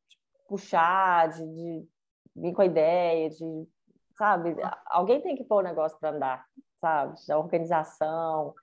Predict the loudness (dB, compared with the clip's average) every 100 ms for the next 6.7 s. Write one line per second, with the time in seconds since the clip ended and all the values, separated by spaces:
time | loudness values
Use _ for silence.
0 | _ _ _ _ -6 -2 -2 -2 -2 -2
1 | -2 -2 2 2 0 0 0 0 0 -2
2 | -2 0 -2 0 -4 -4 -8 -12 -8 -2
3 | -2 0 -2 -2 -6 _ _ _ _ _
4 | -8 0 2 4 4 2 0 -4 -4 -6
5 | -8 -8 -10 -12 -8 -4 -6 -6 -10 -10
6 | -14 -12 -10 -6 -4 -4 -8